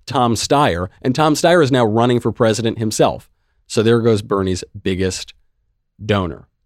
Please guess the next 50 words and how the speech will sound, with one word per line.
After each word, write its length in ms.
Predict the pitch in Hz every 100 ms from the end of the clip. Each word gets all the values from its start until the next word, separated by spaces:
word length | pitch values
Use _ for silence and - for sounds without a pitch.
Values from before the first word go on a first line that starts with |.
| -
Trump 360 | - 160 170 -
enjoying 560 | 143 135 117 107 104 101
all 260 | - 92 87
of 120 | 80
this, 180 | - 85
raising 480 | 92 104 107 104 -
a 80 | 90
whole 320 | - 120 127
lot 200 | 113 101
of 120 | 92
cash. 440 | - 85 - - - _ - _ _ _
We 220 | 110 120 -
all 360 | 127 143 156 147
remember 460 | 139 120 113 82
how 120 | 104
the 80 | 87
mainstream 500 | 90 95 98 - 101
media 240 | 90 85 85
got 160 | 87
the 80 | 82
twenty 220 | - 92
sixteen 360 | 87 92 - 90
election 440 | 80 80 - 82 - _ _ _ _
completely 880 | - 104 - - 92 85 85 85 82 _ _ _ _ _
wrong. 340 | 101 92 71 -
So 160 | 98
I'm 200 | 87 87
very 380 | 101 104 117 123
skeptical 500 | 113 - 95 95 92
of 120 | 85
polls. 320 | - 90 67 104
You 60 |
know, 60 | 101
there 100 | 123
was 100 | 123
that 100 | 110
Fox 320 | - 123 -
News 200 | 120 120
poll 160 | - 95
the 100 | 92
other 160 | 82
day, 160 | 85 85
came 220 | - 95
out 60 | 87
and 80 | 82
showed 140 | 95
the 60 | 90
majority 460 | 87 90 92 92
of 80 | 92
Americans 760 | 90 87 87 85 85 80 -